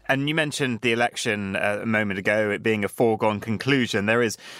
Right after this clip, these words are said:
no effective opposition. There is no free media in Russia. But, you know, events can overtake,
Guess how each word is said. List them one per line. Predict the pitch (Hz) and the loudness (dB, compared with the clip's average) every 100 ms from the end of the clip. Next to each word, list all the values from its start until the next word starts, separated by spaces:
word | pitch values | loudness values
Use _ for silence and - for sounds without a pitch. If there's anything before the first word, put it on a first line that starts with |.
| - | -2
no | 147 143 | 0 2
effective | 151 135 135 | 0 -2 0
opposition. | 143 151 139 139 151 143 | 0 0 0 0 0 2
There | 113 107 | 2 2
is | 104 | 0
no | 123 117 | -2 -2
free | - 113 | 0 0
media | 113 120 113 110 95 | 2 2 2 2 2
in | 110 104 104 | 0 0 0
Russia. | 120 - 92 - - - - | 0 2 0 0 -10 -20 0
But, | 185 - _ | 0 0 _
you | - | -2
know, | 170 | 0
events | 123 143 180 160 - | 2 2 0 0 -6
can | - 175 147 135 - | -4 -2 0 -2 0
overtake, | 139 120 - 160 135 95 - | 0 -2 -2 0 0 -2 -10